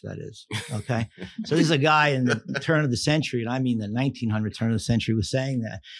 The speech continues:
Speaker 1: And, uh, and I will tell you, fast forward, you know, a handful of decades later, um, in the nineties, uh, in the eighties and early nineties, in the real estate business, we were spending all kinds of money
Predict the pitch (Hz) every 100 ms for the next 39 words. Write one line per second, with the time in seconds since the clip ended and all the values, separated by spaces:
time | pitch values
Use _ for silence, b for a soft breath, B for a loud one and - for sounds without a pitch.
0 | B B 117 131 131 127 120 117 113 -
1 | 120 123 120 110 170 185 131 123 117 139
2 | 131 - 139 127 117 117 120 110 127 135
3 | - 117 104 127 123 123 113 113 156 196
4 | 123 123 B B B - 117 120 123 120
5 | 120 123 120 123 131 120 117 - - 110
6 | 120 110 110 131 131 131 107 113 113 107
7 | 135 214 160 135 117 - _ _ _ _
8 | _ _ _ 135 107 117 160 165 - 120
9 | 82 120 104 113 - 117 113 110 B B
10 | - - 131 123 139 127 160 202 165 127
11 | 123 117 123